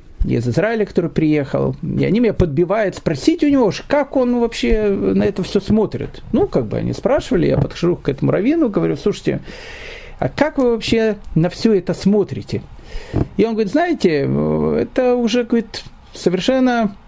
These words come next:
э, другие ребята, чем они были в прошлом году". Я говорю: "А что, в прошлом году еще хуже было?" Он говорит: "Да, еще намного хуже было". И он рассказал о том, что они привозят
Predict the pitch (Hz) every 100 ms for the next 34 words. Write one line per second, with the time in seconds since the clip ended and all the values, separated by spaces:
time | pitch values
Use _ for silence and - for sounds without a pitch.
0 | - - 156 143 147 175 170 226 214 202
1 | 254 180 - 165 170 160 175 - 190 214
2 | - 123 117 113 92 67 - 113 117 110
3 | - 139 - 156 151 139 135 135 120 -
4 | 262 339 247 175 127 110 107 - 151 139
5 | - - - - 135 - - - 170 247
6 | 233 - 170 127 - - - - - -
7 | - 131 - 277 370 339 - 277 233 226
8 | 175 - 202 160 226 240 - 202 190 190
9 | 185 180 180 170 202 233 180 175 220 247
10 | 226 208